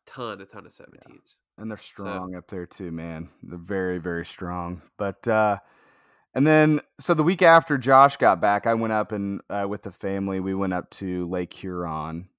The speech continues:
Speaker 2: Uh, we did, like, a week-long trip up, uh, on Thunder Bay. And, you know, Thunder Bay, I don't know if people aren't familiar with it, it's kinda known for,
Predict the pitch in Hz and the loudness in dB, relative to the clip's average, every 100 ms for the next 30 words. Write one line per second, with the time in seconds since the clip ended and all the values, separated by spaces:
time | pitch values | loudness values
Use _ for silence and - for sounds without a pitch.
0 | _ - 85 82 80 90 85 82 87 82 | _ -14 -12 -10 -10 -12 -14 -12 -10 -10
1 | 78 82 90 87 95 87 85 - 90 80 | -12 -10 -12 -12 -10 -8 -10 -12 -14 -16
2 | _ _ - 76 _ _ _ 73 80 - | _ _ -14 -14 _ _ _ -14 -14 -12
3 | 92 87 98 92 87 80 80 80 76 82 | -12 -8 -6 -6 -6 -8 -12 -12 -14 -16
4 | _ _ _ _ _ _ _ 90 90 85 | _ _ _ _ _ _ _ -16 -14 -12
5 | 85 85 - - _ _ _ - 90 87 | -10 -12 -14 -20 _ _ _ -18 -14 -10
6 | - 143 139 101 110 110 107 101 101 78 | 0 4 4 4 4 4 4 2 0 -2
7 | - 101 - 123 - 101 95 95 98 - | -2 -4 -4 -6 -2 0 2 0 -4 -2
8 | 98 98 92 90 85 87 90 - 117 104 | -2 0 0 -2 -4 -6 -6 -2 0 2
9 | 95 98 98 98 92 - 92 90 92 87 | 0 0 0 0 -4 -6 -4 0 0 -2